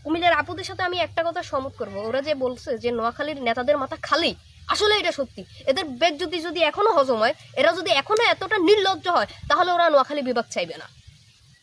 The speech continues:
আমার তো এই নোয়াখালী বিভাগ চাওয়ার কথা না, আপনার তো নোয়াখালী বিভাগ নিয়ে ভিডিও শেয়ার কিংবা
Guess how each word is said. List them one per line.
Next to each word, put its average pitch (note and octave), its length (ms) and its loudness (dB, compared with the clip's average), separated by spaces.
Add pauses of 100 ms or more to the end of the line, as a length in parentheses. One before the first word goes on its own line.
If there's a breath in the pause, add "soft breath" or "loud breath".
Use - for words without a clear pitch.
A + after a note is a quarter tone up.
(160)
আমার E4+ 320 4
তো A4 80 2
এই G#4+ 80 2
নোয়াখালী F4+ 320 2
বিভাগ E4+ 200 -6
চাওয়ার C4+ 220 -2
কথা A3 200 -4
না, E3 220 -8
আপনার E4 360 0
তো A#4+ 120 -2
নোয়াখালী F4+ 380 2
বিভাগ F4+ 240 -2
নিয়ে F4+ 160 -2
ভিডিও D4+ 340 2
শেয়ার D4 360 -2
কিংবা D#4 280 -2